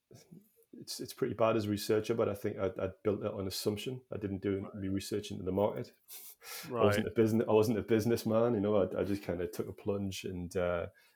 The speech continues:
Speaker 1: it kinda worked out. Uh, I probably lost, made a lot of mistakes, lost a lot of money in the, in the <laughs> early years, but, um, yeah, I think you learn from those moments, don't you? And you, you kinda grow. Um,
Speaker 2: Interesting. Yeah, yeah.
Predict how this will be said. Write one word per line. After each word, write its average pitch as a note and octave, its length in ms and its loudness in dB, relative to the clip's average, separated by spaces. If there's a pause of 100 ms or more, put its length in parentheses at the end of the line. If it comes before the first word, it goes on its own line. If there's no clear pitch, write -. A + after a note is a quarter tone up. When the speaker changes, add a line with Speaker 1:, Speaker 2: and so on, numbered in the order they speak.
Speaker 1:
it A#2+ 140 -4
kinda C3 240 6
worked G#2 320 4
out. B2 280 6 (240)
Uh, F2+ 280 2
I - 80 4
probably F#2+ 200 -2
lost, F#2+ 300 0
made F#2+ 100 0
a F#2+ 40 2
lot F#2+ 80 4
of - 60 -2
mistakes, - 520 -2 (520)
lost A#2 260 8
a A#2 40 6
lot A#2 160 8
of A#2 60 2
money A#2 280 8
in A#2 100 4
the, G#2+ 260 -2
in A2 80 2
the A2 160 2
<laughs> G#2+ 80 6
early A#2 260 6
years, C#3+ 360 6
but, G#2+ 380 2
um, G#2 460 2 (320)
yeah, G2 240 6 (160)
I F#2 80 2
think - 200 -4
you F#2+ 80 0
learn F#2 240 0
from F#2 220 -6
those G2 140 -4
moments, G2 280 -4
don't G2+ 240 -6
you? F#2+ 100 -8
And F#2+ 100 -10
you, F2+ 140 -10
you G#2+ 100 -10
kinda G2 220 -6
grow. G2 320 -6 (640)
Um, - 80 0
Speaker 2:
Interesting. F2+ 580 -2 (100)
Yeah, A2 340 -2
yeah. A2 200 -2